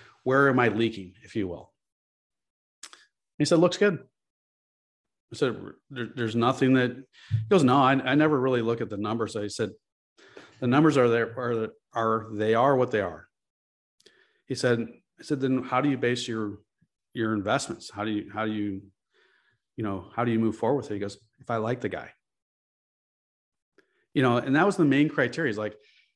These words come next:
you know, I, I invested in this company that was doing above grade pools in retail shopping malls and teaching swimming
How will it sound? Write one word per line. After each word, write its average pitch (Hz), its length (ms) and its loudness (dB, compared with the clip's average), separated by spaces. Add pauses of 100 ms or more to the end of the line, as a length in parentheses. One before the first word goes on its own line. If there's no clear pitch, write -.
(100)
you 131 80 -4
know, 131 60 2
I, 120 220 2
I 120 160 -4
invested 117 480 -2
in 113 100 -2
this 110 120 -6
company 120 340 -4
that 107 220 -4
was 104 200 -8
doing 110 380 -4 (640)
above 123 340 0
grade 123 260 0
pools 113 480 -2
in 104 380 -6
retail 110 540 -2
shopping 113 440 -2
malls 95 420 -6
and 101 140 -10
teaching 110 280 -6
swimming 110 520 -6